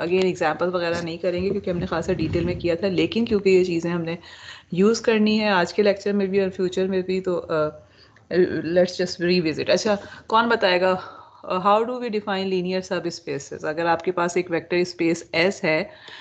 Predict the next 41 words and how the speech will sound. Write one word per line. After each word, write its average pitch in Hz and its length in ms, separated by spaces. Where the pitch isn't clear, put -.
तो 180 380
सबस्पेस 208 600
क्या 214 160
होगा? 214 380
If 185 120
you 190 100
have 180 120
a 180 60
vector 180 300
space 185 300
S, 180 320
then 180 160
subspace 180 640
will 165 160
be 175 140
a 269 100
subset 185 440
of 165 120
this 160 240
vector 151 300
space, 175 500
which 247 300
itself 220 560
is 156 100
a 190 140
vector 170 400
space, - 460
ठीक 170 180
है। 240 200
और 180 260
so, 180 160
so 196 100
इसकी 196 280
एग्जांपल 196 440
जो 202 140
हमने, 185 280
uh, 165 520
देखी 180 380
थी 202 400
लास्ट 170 360
टाइम, 185 240